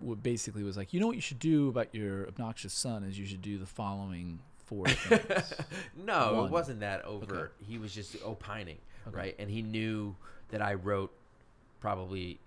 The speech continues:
Speaker 2: a blog or something like that 'cause my, um, I think my brother would talk about it sometimes. But I, I don't remember, like, that. I kinda feel like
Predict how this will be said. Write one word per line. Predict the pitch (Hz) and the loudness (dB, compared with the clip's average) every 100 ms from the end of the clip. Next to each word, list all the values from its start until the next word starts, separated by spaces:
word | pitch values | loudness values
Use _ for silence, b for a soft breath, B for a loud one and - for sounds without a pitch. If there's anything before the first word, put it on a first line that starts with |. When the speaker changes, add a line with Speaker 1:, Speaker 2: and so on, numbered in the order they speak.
| - - - - - | -20 -20 -20 -14 -12
Speaker 2:
a | |
blog | 92 95 87 90 | -4 0 0 0
or | 87 | -4
something | 110 92 87 | -8 -6 -8
like | 85 | -6
that | 82 78 | -6 -8
'cause | - | -8
my, | 82 85 - - - 80 | -10 -10 -18 -20 -12 -8
um, | 71 71 58 | -6 -8 -10
I | - | -14
think | - - - - - - - - | -14 -16 -18 -20 -20 -20 -20 -14
my | 87 | -10
brother | 90 82 | -8 -6
would | 82 - | -8 -6
talk | 78 - | -6 -6
about | 73 | -8
it | 64 | -8
sometimes. | - 69 - - - | -10 -12 -12 -14 -12
But | 104 | -8
I, | 107 110 B B B B B - | -8 -10 B B B B B -14
I | - | 0
don't | 139 139 | 2 2
remember, | 123 120 127 113 98 - - - - | 0 0 2 4 2 0 -8 -10 -4
like, | 120 123 | -2 2
that. | 143 | 2
I | |
kinda | - 180 | 4 0
feel | 175 202 | 0 2
like | 185 156 | 2 2